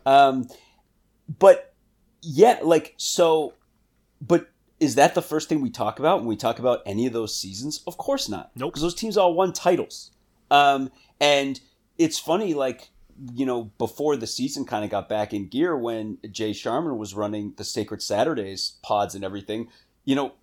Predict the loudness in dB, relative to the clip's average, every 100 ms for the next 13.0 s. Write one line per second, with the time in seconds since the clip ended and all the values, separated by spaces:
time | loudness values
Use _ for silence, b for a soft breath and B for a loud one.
0 | _ _ 0 2 2 -2 -6 0 0 2
1 | -2 0 0 0 -2 -2 -2 -2 -4 -4
2 | -2 2 2 0 -10 -10 -8 -2 -2 -2
3 | -6 -8 -6 -8 -6 -8 -10 -10 -10 -8
4 | -10 -8 -8 -8 -10 -12 -10 -10 -10 -10
5 | -10 -8 -8 -10 -10 -12 -12 -14 -12 -12
6 | -12 -12 -6 -4 -4 -6 -8 0 2 2
7 | 2 b b b 0 0 2 -4 -6 -10
8 | -8 -8 -4 -4 -4 -8 -8 -8 -6 -8
9 | -8 -8 -8 -8 -8 -6 -6 -10 -10 -8
10 | -6 2 4 4 0 0 -2 -2 -4 -4
11 | -6 -6 -4 -4 -4 -8 -6 -4 -4 -2
12 | 0 -2 -2 -8 -8 -4 0 0 -2 -8